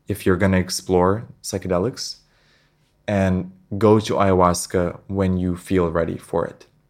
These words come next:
But equally, if you're at a point in your life where you need something major,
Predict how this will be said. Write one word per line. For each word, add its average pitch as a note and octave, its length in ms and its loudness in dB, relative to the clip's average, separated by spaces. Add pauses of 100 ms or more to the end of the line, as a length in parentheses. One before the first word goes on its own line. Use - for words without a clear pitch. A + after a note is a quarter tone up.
(120)
But - 200 -4
equally, A#2 680 2
if - 280 -4
you're G#2 180 0
at G#2 160 0
a B2 60 2
point A2+ 360 -2
in G2 80 -4
your F#2+ 140 0
life F2 420 -4
where F#2+ 220 0
you G2+ 380 0
need G2+ 640 -2 (840)
something A2+ 520 0
major, F#2 480 0